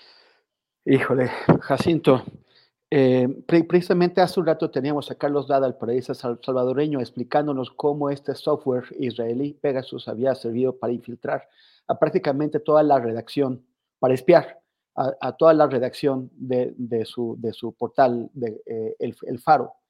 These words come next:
Y también yo acabo de estar en, en, en Cisjordania, eh, y entre otras cosas observando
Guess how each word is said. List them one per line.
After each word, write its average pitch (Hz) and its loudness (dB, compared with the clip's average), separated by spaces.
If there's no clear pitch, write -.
Y 147 2
también 185 0
yo 185 4
acabo 175 2
de 135 0
estar 175 -4
en, 123 -6
en, 110 -12
en 113 -20
Cisjordania, 147 0
eh, 113 -10
y 123 -6
entre 123 -4
otras 160 -8
cosas 165 -6
observando 151 -2